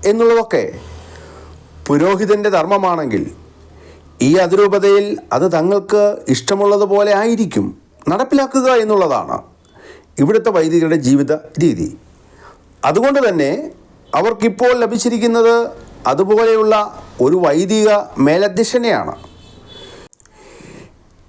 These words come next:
ഇപ്പോഴത്തെ മെത്രാപ്പൊലീത്തൻ വികാരി ഇങ്ങനെയല്ലേ ഈ അതിരൂപതയെ നയിക്കുന്നത്? ഈ കഴിഞ്ഞ ദിവസം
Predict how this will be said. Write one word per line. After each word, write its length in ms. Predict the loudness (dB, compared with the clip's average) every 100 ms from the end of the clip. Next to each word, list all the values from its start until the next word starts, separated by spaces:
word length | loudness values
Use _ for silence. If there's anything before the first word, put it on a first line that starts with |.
| -6
ഇപ്പോഴത്തെ 440 | -2 -2 -2 -2 -4
മെത്രാപ്പൊലീത്തൻ 540 | 0 0 0 -2 -2 0
വികാരി 300 | 0 0 0 0
ഇങ്ങനെയല്ലേ 500 | 2 2 2 0 -2 -6 -16 -20 -20 -20 -8 0
ഈ 20 | 2
അതിരൂപതയെ 360 | 2 2 2 0 0
നയിക്കുന്നത്? 460 | -2 0 0 -2 -4 -10 -20 -20 -20 -20 -20 _ _ -20 _ _ -20 -20 -20 -20 -20 -20 -20 -20 -20 -20 -20 -6 -4
ഈ 20 | -2
കഴിഞ്ഞ 220 | 0 0 2
ദിവസം 320 | 0 0 -4